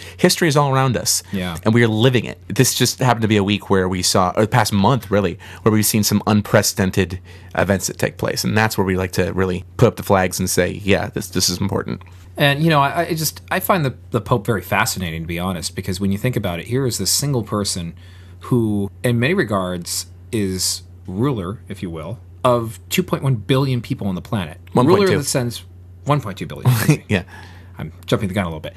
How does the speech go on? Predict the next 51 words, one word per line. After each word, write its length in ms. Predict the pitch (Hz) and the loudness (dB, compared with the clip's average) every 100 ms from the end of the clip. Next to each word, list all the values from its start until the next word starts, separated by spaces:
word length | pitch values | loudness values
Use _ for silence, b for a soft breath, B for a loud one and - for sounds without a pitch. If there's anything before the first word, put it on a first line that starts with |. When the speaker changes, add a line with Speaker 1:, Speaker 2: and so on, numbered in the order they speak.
| B | B
Speaker 1:
Yeah. 200 | 110 95 | 2 2
Speaker 2:
Uh, 280 | 131 123 117 | 2 2 2
but, 240 | 123 127 - - - | -2 -6 -8 -10 0
you 100 | 156 | 2
know, 200 | 113 87 | 2 -4
here 340 | 69 127 202 | -6 0 0
is 80 | 190 | 0
this 100 | 151 | -2
person 320 | 156 135 127 | -2 -2 0
who, 360 | 120 117 110 - | 0 0 0 -2
ruler 300 | 143 202 220 | 0 2 2
in 80 | 156 | 0
the 60 | 139 | 0
sense 260 | 143 127 | -2 0
that 80 | 123 | 0
he's 240 | 127 113 | 0 0
their, 260 | 117 104 101 | 0 -2 -2
their 220 | 101 98 | -2 -2
spiritual 580 | - - 131 120 107 98 | -2 0 0 0 -2 -4
guide, 320 | 85 85 - - - | -4 -8 -10 -12 0
Speaker 1:
Yeah. 140 | 139 | 2
Speaker 2:
their 80 | 120 | 2
spiritual 340 | - 143 123 104 | 2 0 0 -2
leader. 280 | 98 90 B B B B | -4 -6 B B B B
And 220 | 120 117 110 | 0 2 4
Speaker 1:
But 20 | |
he, 140 | 135 135 | 4 6
Speaker 2:
somebody 200 | 131 127 | 4 4
Speaker 1:
he's 100 | 120 | 2
treated 220 | 123 127 | 2 2
like 120 | 104 | 0
a 60 | 90 | -2
king, 280 | - 135 90 | -2 0 -2
though. 200 | 73 - | -4 -4
Speaker 2:
He 160 | 190 302 | -2 0
is. 260 | - - | -2 -2
He's 140 | 160 156 | 2 2
Speaker 1:
Yeah. 80 | 95 | 2
Speaker 2:
very 260 | 151 254 | 0 -2
regal 400 | 120 101 98 98 | -4 -4 -2 -2
in 80 | 98 | -2
the 100 | 101 | -2
way 200 | 101 101 | -2 -2
that 160 | 95 92 | -4 -6
the, 160 | 95 | -6
the 100 | - | -6
Pope, 380 | 95 - 120 - | -4 0 0 0
the 120 | 120 139 | -2 0
office 340 | 151 - - | 0 -2 -8
of 80 | - | -6
Pope, 300 | - - | -8 -8